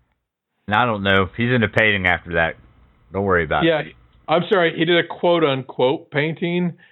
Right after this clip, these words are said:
Speaker 2: because really it's just a line drawing. He's like,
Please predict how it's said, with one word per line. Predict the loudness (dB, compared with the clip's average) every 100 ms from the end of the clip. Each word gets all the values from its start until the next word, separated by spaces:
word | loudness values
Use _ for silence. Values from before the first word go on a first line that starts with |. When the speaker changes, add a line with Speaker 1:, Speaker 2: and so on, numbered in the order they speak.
| -14
Speaker 2:
because | -4 0 0 2 0 2
really | 2 2
it's | 2 0
just | 0
a | 2
line | 2 2 0 0
drawing. | 2 2 0 -4
He's | -2
like, | -2